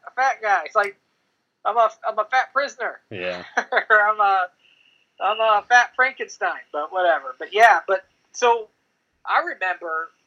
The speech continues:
Speaker 1: when I was a kid, the best, when I, I lived in, uh,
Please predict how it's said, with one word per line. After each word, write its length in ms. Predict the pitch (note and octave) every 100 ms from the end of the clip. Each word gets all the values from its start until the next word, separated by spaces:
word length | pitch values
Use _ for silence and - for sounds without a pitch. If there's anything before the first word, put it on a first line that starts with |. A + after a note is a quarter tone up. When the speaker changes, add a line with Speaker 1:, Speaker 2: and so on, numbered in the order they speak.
| _ _ - -
Speaker 1:
when 180 | - A3+
I 80 | A#3+
was 160 | B3+ F#3+
a 40 |
kid, 260 | F3+ - F#3+
the 100 | E3 -
best, 260 | G#3+ A#3 _
when 140 | F#3+ G3+
I, 220 | G#3 A#3
I 40 |
lived 360 | C4+ C4+ B3+ -
in, 460 | G3 G#3 G#3 G3+ G3+ _ _ _ _ _ _ _ _ _ _ _ _ _ -
uh, 380 | F3 E3+ D#3